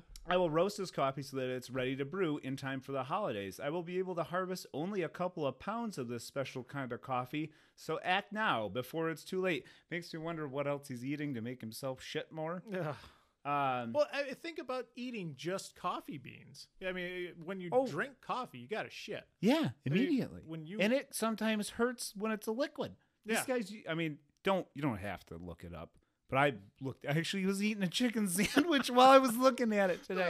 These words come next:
Speaker 2: Okay, okay, look it up,
Speaker 1: But they're
Speaker 2: coffee
Speaker 1: a
Speaker 2: turd
Speaker 1: whole, these are
Speaker 2: pictures.
Speaker 1: huge turds, and they're covered in coffee beans.
Speaker 2: <laughs> I hope
Speaker 1: They're
Speaker 2: this is
Speaker 1: whole.
Speaker 2: a troll. I hope this is
Speaker 1: I
Speaker 2: fake.
Speaker 1: don't think so.
Speaker 2: Really?
Speaker 1: I don't think so.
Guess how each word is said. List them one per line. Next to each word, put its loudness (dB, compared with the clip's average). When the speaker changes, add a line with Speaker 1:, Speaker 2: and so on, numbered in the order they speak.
Speaker 2:
Okay, -10
okay, 0
look -6
it 0
up, -2
Speaker 1:
But 4
they're 10
Speaker 2:
coffee 8
Speaker 1:
a -4
Speaker 2:
turd 4
Speaker 1:
whole, -8
these 2
are 6
Speaker 2:
pictures. -6
Speaker 1:
huge 2
turds, 4
and 0
they're 2
covered -2
in -2
coffee -2
beans. -8
Speaker 2:
<laughs> -20
I 4
hope 0
Speaker 1:
They're 6
Speaker 2:
this 2
is -4
Speaker 1:
whole. 6
Speaker 2:
a 12
troll. 2
I 6
hope 6
this 2
is -4
Speaker 1:
I 8
Speaker 2:
fake. 6
Speaker 1:
don't 6
think 2
so. 4
Speaker 2:
Really? 6
Speaker 1:
I 10
don't 6
think 0
so. -2